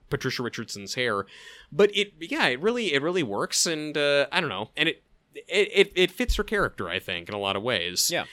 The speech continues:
Speaker 1: And, uh, what I like also is that previously it was kind of just, I don't know, he would stop by the barbecue joint and they'd have kind of stilted dialogue about, about how he feels about Clint or something. And now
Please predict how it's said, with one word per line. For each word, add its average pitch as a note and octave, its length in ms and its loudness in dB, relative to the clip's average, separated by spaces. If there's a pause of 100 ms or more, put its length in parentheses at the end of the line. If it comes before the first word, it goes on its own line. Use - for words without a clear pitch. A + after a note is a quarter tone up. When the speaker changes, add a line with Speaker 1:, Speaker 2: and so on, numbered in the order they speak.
(500)
Speaker 1:
And, F3+ 360 4 (440)
uh, G3+ 120 -8
what A#3 140 4
I A3 100 2
like B3+ 260 -2
also A3 400 0
is D#3+ 180 -4
that F3+ 220 -2
previously F#3+ 960 -2
it D3+ 160 4
was D3 140 0
kind F3+ 200 0
of D3+ 100 -2
just, - 500 -2 (600)
I F3 140 6
don't D#3 100 2
know, B2 140 4
he D#3+ 100 0
would F#3 120 2
stop G#3 320 0
by F#3 160 6
the C#3+ 180 6
barbecue C#3+ 500 2
joint B2 260 2
and A#2+ 60 -6
they'd A#2+ 120 2
have C#3 200 0
kind C3+ 200 -2
of A2+ 80 0
stilted B2+ 400 2
dialogue A2 580 2
about, G#2 380 4 (100)
about A2+ 320 2
how B2 160 4
he A2+ 80 4
feels A#2 260 0
about G2+ 220 -4
Clint B2+ 320 0
or A#2 60 -4
something. G#2 500 -2 (300)
And G3 180 0
now C4+ 140 0